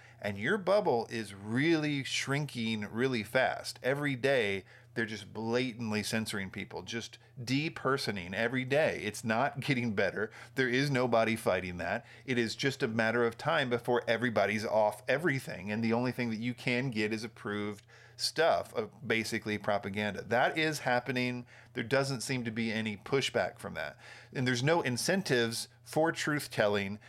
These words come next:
where there is incredible financial incentives for lying and making it sound like news.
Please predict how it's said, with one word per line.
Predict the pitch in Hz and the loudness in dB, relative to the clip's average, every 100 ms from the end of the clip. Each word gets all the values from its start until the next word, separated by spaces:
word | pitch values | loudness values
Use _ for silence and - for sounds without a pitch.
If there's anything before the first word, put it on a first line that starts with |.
| - - | -10 0
where | 123 120 | 2 4
there | 120 | 2
is | 117 113 113 | 2 0 -4
incredible | 117 92 - - 165 147 113 101 | -10 -12 -10 0 4 4 2 0
financial | - 110 120 127 120 107 | 0 0 2 2 2 0
incentives | 104 - 107 101 104 95 | 0 0 -2 0 -2 -2
for | - 110 98 95 | -6 0 2 2
lying | 92 113 131 107 92 85 82 - - | 2 2 2 0 -4 -10 -16 -20 -10
and | 117 104 101 | -4 -2 -2
making | 104 110 95 | -2 -4 -8
it | - | -6
sound | - 98 92 | -2 -2 -2
like | 92 92 | -6 -4
news. | 117 131 90 62 | 0 0 0 -6